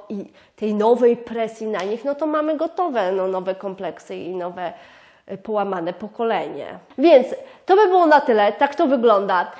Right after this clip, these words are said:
Jeśli macie jeszcze jakieś pytania, coś byście chcieli wiedzieć, albo też macie swoje przemyślenia, koniecznie napiszcie je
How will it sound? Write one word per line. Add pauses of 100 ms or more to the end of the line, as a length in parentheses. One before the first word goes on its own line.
(140)
Jeśli
macie
jeszcze
jakieś
pytania,
coś
byście
chcieli
wiedzieć, (100)
albo
też
macie
swoje
przemyślenia,
koniecznie
napiszcie
je